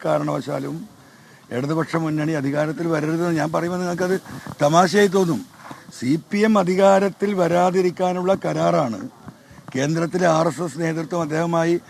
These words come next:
ഉണ്ടാക്കിയിരിക്കുന്നത്. അതാണ് ഈ തെരഞ്ഞെടുപ്പ് കഴി-, ന്യൂനപക്ഷങ്ങളെ ഇങ്ങനെ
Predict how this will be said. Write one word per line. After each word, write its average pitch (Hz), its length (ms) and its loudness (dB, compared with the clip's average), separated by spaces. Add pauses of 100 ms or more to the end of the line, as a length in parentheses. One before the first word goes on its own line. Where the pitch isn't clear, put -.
(320)
ഉണ്ടാക്കിയിരിക്കുന്നത്. 165 720 2 (680)
അതാണ് 180 340 6
ഈ - 20 0 (100)
തെരഞ്ഞെടുപ്പ് 180 540 2
കഴി-, 175 180 2 (2000)
ന്യൂനപക്ഷങ്ങളെ 175 800 0
ഇങ്ങനെ 175 260 -2